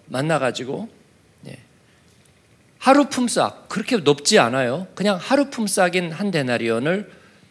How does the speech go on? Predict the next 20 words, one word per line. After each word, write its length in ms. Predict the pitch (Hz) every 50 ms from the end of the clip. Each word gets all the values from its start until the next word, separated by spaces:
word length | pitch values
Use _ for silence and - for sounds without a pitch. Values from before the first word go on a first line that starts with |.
| _
주기로 560 | - - 170 160 165 175 185 180 170 - - -
약속하고 800 | - 131 131 - - 185 180 - - 156 147 - 175 196 208 - - - _ _ _ _ _ -
이른 340 | - 170 202 208 233 214
아침에 540 | 196 175 170 - - - 160 160 160 160 160
포도원에 520 | - 226 208 202 180 151 143 147 147 147 - - - - _
들여보냈습니다. 880 | - - 127 127 113 104 107 107 98 - - - - - - - - - _ _ _ _ _ _ _ - - - _ _ _ _ _ _ _ _ _ _ _ -
근데 600 | - 175 175 170 165 175 190 226 - - - - - _ _ _ _ _ _ _ _ _ _ _ _ _ _ -
여러분이 640 | 143 156 170 160 180 180 180 151 - - - - -
놓치기 960 | 131 143 160 - - - - - 196 190 185 175 165 160 151 151 160 151 139
쉬운 640 | 135 - - - 220 220 208 190 170 143 123 - - - - - _ _ _ _ _ _ _ _ _ _
그 140 | - - 151
이야기, 520 | 143 135 127 120 113 107 127 143 180 208 - - - _ _ _ _ _ _ _ _ _ _
삼 280 | - - - - 220 226
절, 140 | 208 208 180
사 160 | 156 165 175
절을 280 | 143 147 135 135 117 -
한 120 | 156 165
번 200 | 139 135 127 123
더 220 | 117 - 120 113 95
읽겠습니다. 640 | - - - 113 - - 110 110 107 147 175 196 -